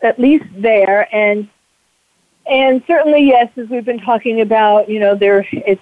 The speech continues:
uh, there are a lot of inmates for, for not a lot of mental health professionals. It's a hard job and all of that, but that doesn't really excuse any one person there, any one mental health professional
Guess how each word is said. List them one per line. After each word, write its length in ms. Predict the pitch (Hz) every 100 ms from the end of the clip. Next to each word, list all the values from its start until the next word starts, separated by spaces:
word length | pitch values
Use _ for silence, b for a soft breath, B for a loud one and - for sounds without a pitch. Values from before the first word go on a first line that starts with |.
| _
uh, 300 | 208 180 175
there 220 | 170 180 175
are 40 |
a 60 | 175
lot 240 | 185 220
of 200 | 233 214
inmates 520 | 233 220 220 214 214 - _ _ _ _
for, 360 | - 185 180 170 165 _ _ _
for 240 | 185 170
not 260 | 170 196 220
a 60 | 208
lot 260 | 202 214
of 140 | 208 202
mental 260 | 196 156
health 300 | 151 247 247
professionals. 680 | 233 226 214 - 208 202 190 -
It's 80 |
a 80 | 147
hard 380 | 135 208 208 196
job 480 | 196 196 220 214 208 b b b
and 120 | 208
all 260 | - 240 254
of 80 | 220
that, 260 | 226 196
but 80 | 214
that 240 | 269 330 339
doesn't 320 | 302 294 247
really 280 | 247 240 208
excuse 920 | 196 _ _ 302 349 269 190 185 190 B B B -
any 240 | 247 240
one 600 | 196 214 294 370 311 208
person 600 | - 214 190 - 180 165
there, 200 | 170 170
any 180 | 196 208
one 340 | 208 233 285
mental 280 | 233 214 196
health 220 | 208 339 -
professional 680 | 185 175 165 185 165 196